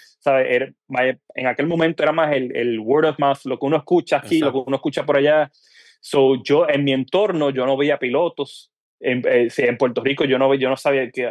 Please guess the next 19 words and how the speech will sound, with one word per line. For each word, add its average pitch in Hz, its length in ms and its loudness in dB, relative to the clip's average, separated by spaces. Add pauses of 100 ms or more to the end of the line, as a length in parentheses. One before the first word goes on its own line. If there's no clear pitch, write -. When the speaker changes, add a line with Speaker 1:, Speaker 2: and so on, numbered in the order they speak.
(100)
Speaker 1:
si - 120 -6
habían 127 280 2
pilotos 123 380 2
boricuas 131 460 0
ni 123 80 -4
nada. 151 160 2
Yo 127 160 0
vivía 135 200 0
en 127 60 -2
el 117 120 -2
oeste, 151 380 -2
en, 117 360 -6
en, 113 80 0 (140)
en 117 140 -4
Aguada, 151 460 2
tú 131 120 -8
sabes. 120 340 2
Speaker 2:
Ujú. 123 240 -12
Speaker 1:
Yo 196 60 -16